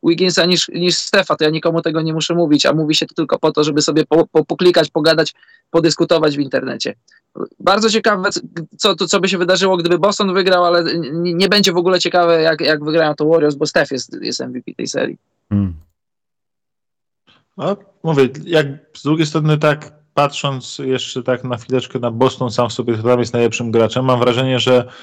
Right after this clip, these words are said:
Speaker 3: Brown był takim gościem, takim czarnym koniem do tego bycia, mm, M V P Bostonu, był Brown przez cztery spotkania, tylko znowu ten decydujący mecz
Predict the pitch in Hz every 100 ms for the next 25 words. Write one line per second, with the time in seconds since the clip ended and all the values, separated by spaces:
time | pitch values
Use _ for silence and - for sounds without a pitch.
0 | - _ _ 107 123 143 160 156 139 139
1 | 131 135 123 139 131 127 - 127 120 120
2 | 123 117 127 123 127 120 123 123 117 113
3 | 113 120 123 120 117 117 113 110 107 147
4 | 123 110 110 113 113 113 113 113 113 117
5 | 107 107 - - 110 107 - 123 123 120
6 | 110 104 117 117 113 110 98 117 113 101
7 | 107 - 117 120 117 127 117 117 98 92
8 | 110 113 113 110 120 123 - 120 127 135
9 | -